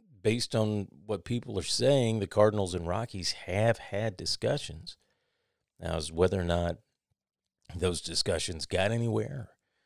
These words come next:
or how far they got, that's a completely different story. So the latest on Nolan Arenado is, though, that what people are saying is a trade is still inevitable,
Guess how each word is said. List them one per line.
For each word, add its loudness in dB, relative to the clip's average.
or -4
how 2
far 4
they 6
got, 2
that's 0
a 2
completely -2
different -4
story. -10
So 6
the 4
latest 8
on 6
Nolan 4
Arenado 4
is, 2
though, 4
that 0
what 0
people 0
are 4
saying 4
is 2
a 2
trade 2
is 0
still 2
inevitable, -2